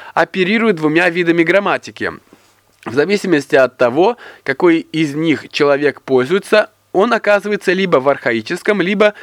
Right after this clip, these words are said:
в современном мире. Цель же постиндустриальной культуры, по мнению Генниса, состоит в том, чтобы создать из двух грамматик третью. Что касается страхов и опасений, то они связаны с тем, что привычка к эволюционному мышлению вынуждает нас считать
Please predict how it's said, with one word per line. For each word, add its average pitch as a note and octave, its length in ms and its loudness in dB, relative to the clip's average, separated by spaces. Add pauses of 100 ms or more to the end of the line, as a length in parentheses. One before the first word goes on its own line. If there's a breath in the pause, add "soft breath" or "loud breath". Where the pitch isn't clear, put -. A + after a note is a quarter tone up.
(140 loud breath)
в - 80 -20
современном G#3+ 480 0
мире. A2 320 0 (340 loud breath)
Цель A3+ 240 4
же D3+ 140 0
постиндустриальной C3+ 960 0
культуры, F#3+ 500 -2
по A3 140 0
мнению G#3+ 320 -2
Генниса, G3+ 560 -2 (260 loud breath)
состоит D#3 380 -2
в - 80 -20
том, G#3+ 240 0
чтобы F3+ 320 0
создать E3+ 640 2
из C#3+ 220 -2
двух D3 260 0
грамматик D3+ 560 -2
третью. C3 580 -2 (300 loud breath)
Что G3 200 0
касается G3 520 0
страхов D#3 560 -2
и C3+ 80 -4
опасений, C3+ 720 0 (240 loud breath)
то D#3+ 120 4
они F3+ 200 2
связаны D3 420 0
с - 80 -10
тем, G#3+ 240 0
что A3 180 -2
привычка F#3+ 500 0
к - 80 -4
эволюционному D3+ 680 0
мышлению G#3+ 500 0
вынуждает G3+ 540 0
нас E3+ 180 -2
считать F3+ 460 0